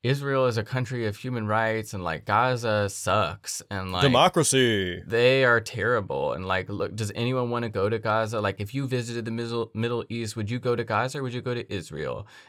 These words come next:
Speaker 1: And it's like, everybody chooses Israel, so you see, it's like, "Oh, see, Gaza's so bad, like, they're not a good people, like, they're not a good country, like, the people," and maybe it's like, maybe they,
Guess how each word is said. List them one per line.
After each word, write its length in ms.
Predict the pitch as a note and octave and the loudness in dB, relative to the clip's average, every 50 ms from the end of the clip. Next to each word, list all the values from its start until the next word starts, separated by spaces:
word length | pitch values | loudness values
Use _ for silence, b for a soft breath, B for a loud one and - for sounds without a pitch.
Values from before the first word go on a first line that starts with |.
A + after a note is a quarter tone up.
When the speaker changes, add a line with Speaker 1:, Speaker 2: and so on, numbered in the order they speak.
| B B - | B B -4
Speaker 1:
And 100 | G#2 G#2 | -2 -2
it's 140 | G#2 G#2 - | -2 -2 -4
like, 120 | G#2 - - | -6 -2 -2
everybody 320 | A2 A2 A#2 A2+ A2+ A2 G#2 | 0 0 2 2 0 0 0
chooses 220 | G#2+ A2 G#2 - | -2 -4 -4 -4
Israel, 240 | - A2+ G#2 A2 G#2 | -4 -4 -2 -2 -2
so 120 | - A2+ | -2 -4
you 120 | G2+ G2 G2 | -4 -4 -4
see, 160 | - - G#2 | -4 -6 -6
it's 140 | G#2+ G#2 G#2 | -6 -4 -6
like, 140 | G2 - - - | -8 -6 -2 0
"Oh, 300 | A2+ A#2+ C3 C3+ A#2+ A2 | 2 4 4 4 2 0
see, 240 | - - C3 B2 | -2 -4 -6 -6
Gaza's 400 | G#2+ - G#2+ A2 A#2+ B2+ C3 B2 | 0 0 2 2 2 -2 -6 -8
so 160 | - - A2 G#2 | -4 -4 -4 -4
bad, 600 | G2 - F#2 F#2+ A2+ B2+ B2+ A#2+ A2 G2+ F#2+ F#2+ | -2 0 0 0 2 2 2 2 2 2 2 2
like, 280 | F#2 F2+ F2+ F2 - B B B B B B B | 0 0 0 -2 -4 B B B B B B B
they're 160 | A2 A2+ B2+ | 2 2 4
not 220 | C#3+ C#3 B2+ B2+ A#2+ | 4 4 4 4 4
a 40 | |
good 280 | A2 G#2 A#2 A2 G2+ - | 2 0 -2 -2 -2 -4
people, 560 | - - A#2+ C3 - - A2+ G2+ F#2+ F#2+ F2+ | -8 -10 -10 -8 -4 0 2 2 4 2 2
like, 220 | F2+ F2+ F#2 E2 - | 2 0 0 0 -2
they're 100 | A#2 B2 | -2 -2
not 160 | C3 A#2+ A2+ | 0 -2 -2
a 60 | A2+ | -2
good 200 | G#2 A2 F#2+ - | -2 -4 -6 -6
country, 720 | - - B2+ A#2 B2 - - B2+ A#2+ A2 A2 G#2+ G#2 G#2 | -6 -6 -6 -6 -4 -6 -8 -6 -4 -4 -2 -2 -2 0
like, 220 | G2 F#2+ F2+ - - b b b b b | 0 0 0 0 -2 b b b b b
the 60 | - | -12
people," 360 | G2+ G#2+ B2+ C3+ - B2 G#2+ - | -6 -4 -6 -4 0 0 0 2
and 120 | - B2 A#2+ | 2 2 4
maybe 260 | C3 C#3+ C#3+ D3+ C3 | 4 4 4 4 2
it's 140 | A#2 G#2+ - | 2 2 0
like, 200 | A#2 G#2 G2+ G#2 | 0 0 0 0
maybe 240 | F#2+ F#2 G2 A2 | -2 -2 0 0
they, 220 | G2+ G#2+ G#2+ G#2+ | 0 0 0 0